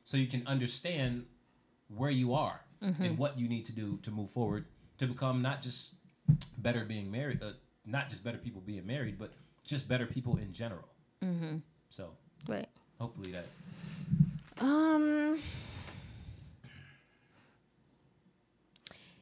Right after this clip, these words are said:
Speaker 2: you can, so I agree about the communication, but it's all about, um, interpretation as well. Um,
Speaker 1: I agree.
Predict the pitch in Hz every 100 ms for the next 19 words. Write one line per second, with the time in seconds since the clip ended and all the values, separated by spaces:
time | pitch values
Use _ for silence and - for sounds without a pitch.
0 | _ - 247 240 277 247 240 - 208 208
1 | 190 196 196 185 - 175 175 - 170 -
2 | 175 170 160 156 170 160 175 170 165 156
3 | 156 156 151 - 160 156 151 160 156 160
4 | - 165 - - 151 151 - 156 - 151
5 | - _ _ _ _ 160 156 151 160 156
6 | 143 - _ _ _ _ _ _ _ -
7 | 90 95 90